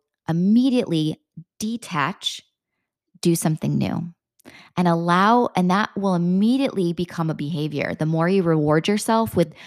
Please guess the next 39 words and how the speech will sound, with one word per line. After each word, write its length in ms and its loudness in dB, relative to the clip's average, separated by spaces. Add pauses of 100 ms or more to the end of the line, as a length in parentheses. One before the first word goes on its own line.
(420)
uh, 160 2 (120)
becoming 400 0
aware 400 0
and 100 0
being 160 -4
like, 300 -6
"Oh, 380 0 (540)
no, 400 0
I 80 -2
don't 100 2
wanna 160 0
listen 220 -2
to 100 -4
that." 220 0 (240)
But 180 -2
also 320 -2
listen 340 -2
to 80 -2
how 200 -2
much 180 0
power 320 0
you 180 -2
just 200 -6
gave 180 -6
yourself. 560 -8 (720)
Because 280 -2
oftentimes 640 0
we 60 -2
become 300 -4
powerless 600 -2
when 180 -2
we 80 -2
become 760 -4
so 340 -2
attached 440 -4
to 60 -6
these 280 -10
thoughts. 480 -8 (800)
Right? 280 -4